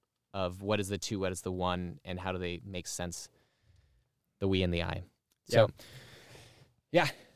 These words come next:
Speaker 1: I think that's
Speaker 2: I, that, that's comforting in some ways. There's some aspect of queerness and, like,
Speaker 1: Oh,
Speaker 2: not,
Speaker 1: absolutely.
Speaker 2: not just, uh, like, full radical queerness that wants to, like, take down the poles,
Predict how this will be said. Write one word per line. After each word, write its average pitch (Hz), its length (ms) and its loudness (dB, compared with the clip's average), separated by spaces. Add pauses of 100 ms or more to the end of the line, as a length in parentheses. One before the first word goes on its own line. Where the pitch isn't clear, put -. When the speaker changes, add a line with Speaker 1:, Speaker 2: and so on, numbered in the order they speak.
(160)
Speaker 1:
I - 60 -4
think 139 140 4
that's - 280 2 (520)
Speaker 2:
I, 180 80 10
that, 240 280 8
that's 214 500 6 (920)
comforting 202 580 4
in 156 120 6
some 170 240 4
ways. 202 340 4
There's 156 220 12
some 156 220 8
aspect 135 440 6
of 120 180 6
queerness 117 520 2
and, 123 500 2
like, 113 440 2 (280)
Speaker 1:
Oh, 147 60 -8
Speaker 2:
not, 123 140 8
Speaker 1:
absolutely. 127 320 0
Speaker 2:
not 139 180 8
just, 127 280 2 (300)
uh, 107 480 2 (720)
like, 120 340 4 (280)
full 131 580 12 (240)
radical 113 440 2
queerness 104 440 -2 (380)
that 110 140 2
wants 107 260 2
to, 107 140 2
like, 101 340 0 (260)
take - 220 2
down 101 220 2
the 98 80 -2
poles, 95 480 2